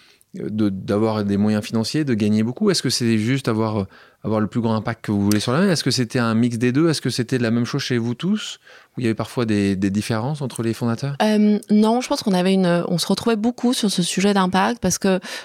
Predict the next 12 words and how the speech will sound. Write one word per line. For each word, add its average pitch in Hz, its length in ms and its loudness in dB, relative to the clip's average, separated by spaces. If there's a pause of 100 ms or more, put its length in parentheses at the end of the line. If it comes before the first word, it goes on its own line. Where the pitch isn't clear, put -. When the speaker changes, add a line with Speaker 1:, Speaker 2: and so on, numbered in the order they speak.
Speaker 2:
dans 180 120 2
notre 202 200 4
parcours, 233 640 0 (200)
euh, 180 560 4 (480)
que 180 120 2
ce 185 140 2
soit, 185 340 2
enfin, 160 260 -2
tous - 120 -2
les 220 100 2
quatre, 208 460 -2 (180)
euh, 170 880 2